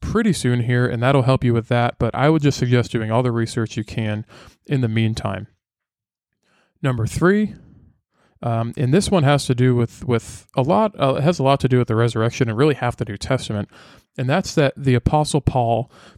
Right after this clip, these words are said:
um, when he actually encounters the risen Jesus, is just having, like, an ecstatic vision. Okay, either he's dehydrated and he hallucinates in the desert,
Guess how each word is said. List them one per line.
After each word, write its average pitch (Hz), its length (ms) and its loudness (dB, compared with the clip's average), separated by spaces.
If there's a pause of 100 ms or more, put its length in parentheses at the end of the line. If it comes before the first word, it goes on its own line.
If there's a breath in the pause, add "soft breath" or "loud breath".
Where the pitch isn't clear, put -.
(180 loud breath)
um, 113 300 -6
when 120 220 -4
he 135 260 0
actually 120 680 -2 (480)
encounters 143 840 0
the 123 140 0
risen 123 300 2
Jesus, 113 640 -2 (320)
is 135 160 2
just 131 220 2
having, 123 340 2
like, 117 200 -2
an 117 60 -4
ecstatic 113 520 -2
vision. - 400 -6 (680 soft breath)
Okay, 135 260 2
either 131 360 4
he's 120 280 -4
dehydrated 139 640 2
and 127 120 0
he 110 100 -6
hallucinates 127 520 0
in 123 60 0
the 123 60 0
desert, 113 560 2